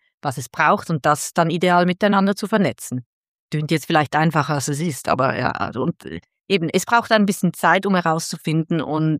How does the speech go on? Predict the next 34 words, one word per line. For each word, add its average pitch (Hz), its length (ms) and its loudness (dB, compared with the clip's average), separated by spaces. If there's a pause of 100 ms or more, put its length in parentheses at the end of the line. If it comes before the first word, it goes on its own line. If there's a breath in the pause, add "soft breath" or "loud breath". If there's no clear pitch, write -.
(100)
in, - 400 -2
eben, 185 360 -4
wie 190 280 -2
wir 180 140 2
gesagt 196 400 0
haben, 156 160 2
wir 165 100 2
möchten 170 380 0
mit 170 160 0
der 165 60 -2
Bevölkerung 170 500 -4
in 180 240 0
den 160 180 0
Dialog 135 460 -2
treten. 220 420 -6 (720)
Also 147 100 0
das 147 200 0
heißt 147 320 0
auch 147 280 2
jetzt 151 380 -6
an 151 140 -2
alle 139 200 0
Zuhörerinnen 175 680 0
und 160 120 0
Zuhörer, 233 600 0 (560)
wir 170 100 0
sind 165 160 -2
natürlich 139 420 -4
froh, 220 300 2
wenn 170 160 4
wir 151 140 2
Inputs 220 420 -2
erhalten, 233 380 2
weiterhin, 165 640 -2